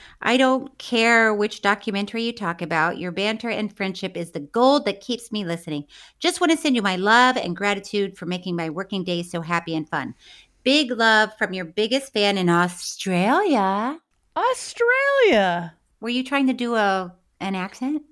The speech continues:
Speaker 2: No, I was
Speaker 1: No.
Speaker 2: trying to sound excited.
Speaker 1: So you were like, "Australia."
Speaker 2: No, I said, "Australia."
Speaker 1: <laughs>
Speaker 2: I,
Speaker 1: Yeah,
Speaker 2: I
Speaker 1: but it almost sounds like you were trying to do an accent.
Speaker 2: No.
Speaker 1: Australia.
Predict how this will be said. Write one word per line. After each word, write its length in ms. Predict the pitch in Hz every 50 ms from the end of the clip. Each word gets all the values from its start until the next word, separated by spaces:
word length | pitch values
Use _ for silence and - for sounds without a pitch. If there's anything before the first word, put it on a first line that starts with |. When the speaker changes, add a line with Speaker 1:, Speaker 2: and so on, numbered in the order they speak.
| _ _ _ _ _ _
Speaker 2:
No, 460 | - 240 254 285 339 392 392 277 208 196
I 140 | 202 214
was 300 | 214 226 233 214 214 - -
Speaker 1:
No. 80 | - -
Speaker 2:
trying 260 | 247 254 254 254 254
to 80 | 240 233
sound 340 | 233 - 254 240 240 226
excited. 600 | 214 202 - - - 247 254 277 320 294 196 165 156
Speaker 1:
So 80 | 269
you 120 | 247 233 233
were 60 | 233
like, 240 | 220 208 196 - -
"Australia." 1160 | 208 233 359 370 359 - - - - 359 392 427 440 415 370 311 254 220 190 175 165 175 208 233 226
Speaker 2:
No, 380 | 220 233 240 247 240 233 233
I 100 | 240 240
said, 240 | 247 - 302 285 277
"Australia." 1200 | - 302 359 440 440 - - - - 466 480 523 539 554 523 480 427 320 240 226 214 226 254 330 440 -
Speaker 1:
<laughs> 40 | - - - - - - 659 - - 640 - - - - - - _ - -
Speaker 2:
I, 120 | 302 330
Speaker 1:
Yeah, 80 | 359 320
Speaker 2:
I 200 | - 480 359 381 370
Speaker 1:
but 100 | 453 440
it 140 | 440 427 392
almost 420 | 392 392 427 466 466 494 494 494
sounds 280 | 440 370 359 370 269 294
like 140 | 403 392 294
you 80 | 359 370
were 100 | 330 262
trying 280 | - 254 262 262 254
to 80 | 233 220
do 160 | 196 220 208
an 80 | 196 190
accent. 420 | 190 190 202 196 - - 151 - _ - - -
Speaker 2:
No. 200 | 254 262 330 415 440 466 508 508 508 494
Speaker 1:
Australia. 720 | - 480 403 381 466 440 359 285 240 208 196 202 220 285